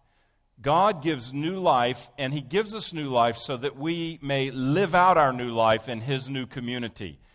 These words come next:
So what we saw in Acts chapter two was this historic event of the Holy Spirit coming and Him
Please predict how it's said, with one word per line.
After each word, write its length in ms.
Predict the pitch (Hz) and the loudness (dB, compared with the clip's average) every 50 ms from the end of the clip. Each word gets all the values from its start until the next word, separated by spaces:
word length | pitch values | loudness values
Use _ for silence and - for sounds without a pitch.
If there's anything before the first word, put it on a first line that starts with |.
| _ _ _ _ _ _ | _ _ _ _ _ _
So 440 | _ - - 165 147 139 135 135 135 - - _ | _ -2 4 6 6 6 6 4 -2 -8 -18 _
what 180 | 147 170 196 214 | 4 4 4 4
we 100 | 202 - | 0 -4
saw 240 | - - 185 170 | -2 0 0 0
in 60 | 160 160 | 0 0
Acts 300 | 147 151 156 156 - - | -2 -4 -2 -4 -8 -8
chapter 380 | - 170 151 143 - 135 131 | -4 -4 -4 -4 -4 -10 -14
two 340 | - - - 170 165 156 135 | -14 -8 -4 -4 -4 -4 -4
was 480 | 120 120 123 117 117 117 110 107 - - _ _ _ _ _ _ _ | -2 2 2 4 4 2 0 -6 -8 -8 _ _ _ _ _ _ _
this 200 | 120 139 139 - | -4 -4 -4 -4
historic 520 | - 135 - - - - 175 190 196 190 196 | -6 -8 -8 -8 -4 -2 0 0 0 -2 -6
event 280 | 175 135 147 147 143 | -10 -6 -6 -4 -4
of 80 | 123 107 | -4 -4
the 80 | 120 | -4
Holy 300 | 110 - 165 175 190 208 | -6 -2 -2 -2 -2 -2
Spirit 540 | 208 - - - - 220 214 202 180 - - | -4 -6 -10 -10 -6 -4 -4 -4 -4 -6 -10
coming 500 | - 123 120 104 101 101 101 127 156 151 _ _ _ _ _ _ _ _ _ _ - | -12 -8 -8 -6 -6 -6 -8 -8 -12 -16 _ _ _ _ _ _ _ _ _ _ -4
and 340 | 131 127 123 120 120 117 113 | -2 0 0 0 -2 -4 -8
Him 560 | 123 113 117 135 175 175 185 196 196 196 196 | -14 -14 -10 -4 -2 -2 -2 -2 -4 -6 -10